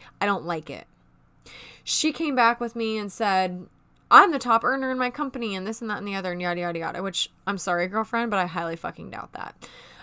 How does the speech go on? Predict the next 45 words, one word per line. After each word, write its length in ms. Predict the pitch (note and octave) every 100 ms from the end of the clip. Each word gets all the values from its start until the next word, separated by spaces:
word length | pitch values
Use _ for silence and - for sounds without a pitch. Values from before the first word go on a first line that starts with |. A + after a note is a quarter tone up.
| -
Um, 400 | A3+ G#3+ G3 F#3 -
next, 720 | A#3 D#4 G#3 G#3+ - - - - - - - -
she 200 | - B3
deleted 480 | A3 G#3 F#3+ F3+ E3+
everything 480 | - F3 F3 F3 F3
that 140 | E3 C#3+
we 80 |
had 100 | E3
written 200 | D#3+ D#3+
back 180 | D#3+ -
and 100 | F3+
forth, 400 | - - - - -
and 280 | F3+ E3 D#3+
I 140 | E3
couldn't 260 | E3+ G3 D#3
message 300 | D3+ F3 -
her 100 | -
back 260 | - - -
at 120 | -
that 160 | - -
point. 240 | - -
And 80 | E3+
I'm 80 | E3+
like, 160 | -
"Okay, 180 | E3+ - -
cool." 200 | - - - - - - - B3
Um, 260 | C4 B3+ A#3+
so 480 | - F4 D#4+ D4+ - _
that 840 | A3+ F#3+ F3+ A3 F4+ C#5 - - - - - _ _
is 160 | D#4 B3+
what 220 | - C#4+
happens, 440 | C4 D4 D#4+ E4 -
and 220 | C4+ B3+
that's 260 | C#4 F4+ A#4
what 140 | A4
pe-, 60 | C4
goes 280 | A3 B3+ C4+
through 120 | C4+
people's 280 | A#3+ A#3+ G#3
minds 340 | F3+ G3 A#3
when 140 | A#3+
you're 140 | A#3 A3+
cold 280 | - F3+ F3+
calling 320 | A#3 C4+ D#4
them, 220 | F#4+